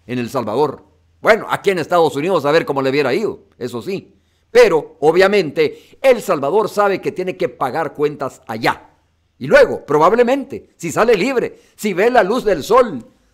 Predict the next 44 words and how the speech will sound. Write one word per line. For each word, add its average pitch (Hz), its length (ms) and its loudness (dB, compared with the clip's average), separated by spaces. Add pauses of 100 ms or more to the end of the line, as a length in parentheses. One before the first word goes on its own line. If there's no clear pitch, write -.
(160)
si 220 120 -4
le 185 100 2
dan 214 240 0
pollo 240 260 4
campero, 190 640 2
bueno, 196 220 -4
probablemente 165 720 0
venga 156 320 0
acá, 196 260 0
venga 220 400 2
aquí - 160 -6
a 151 60 -4
los 127 160 -4
Estados 139 340 -4
Unidos 160 340 -8
a 147 140 -4
purgar 139 400 -4
otra 135 340 -2
pena, 117 320 -8
pues, 123 180 -8
porque 104 260 -16
aquí 139 160 -16
también 113 400 -12
tiene 117 240 -10
clavos 196 440 2
este 107 200 -14
señor. 85 380 -20 (160)
Ay, 277 280 -4
dicen 226 260 -2
unos 233 200 -2
señores 220 320 0
que 185 80 -4
va 180 80 2
a - 20 4
haber 220 160 2
a 214 80 2
continuación 175 640 -2
que 180 100 -2
llegaron 170 480 0 (200)
a 180 120 0
la 156 160 -4
tribu 214 320 0
F 202 240 0
M, 190 260 -6